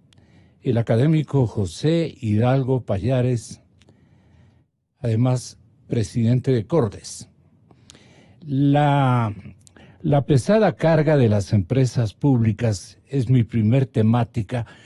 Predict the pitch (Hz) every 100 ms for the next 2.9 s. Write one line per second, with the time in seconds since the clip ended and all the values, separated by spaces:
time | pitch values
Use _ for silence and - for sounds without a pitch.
0 | - - 226 247 - 190 180 156 - _
1 | _ _ _ _ _ _ _ _ _ -
2 | 151 - 254 233 131 180 165 190